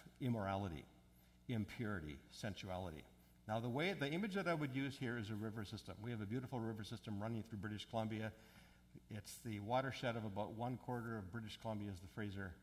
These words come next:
River Basin. Little rivulets, they finally get the Fraser River. Now, think of everything about a river system, it has banks. I want you to think of the banks as self-control.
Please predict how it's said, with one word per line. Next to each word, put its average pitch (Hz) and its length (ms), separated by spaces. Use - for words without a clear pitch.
River 95 300
Basin. 110 320
Little 135 160
rivulets, 120 500
they 104 140
finally 139 300
get 127 160
the 107 60
Fraser 113 280
River. 104 220
Now, 95 100
think 202 220
of - 80
everything 247 360
about 220 180
a 180 40
river 147 280
system, 117 380
it 101 60
has 104 220
banks. 92 460
I 113 60
want 143 220
you 185 60
to 170 80
think 160 140
of 139 40
the 123 60
banks 107 580
as 107 140
self-control. 98 720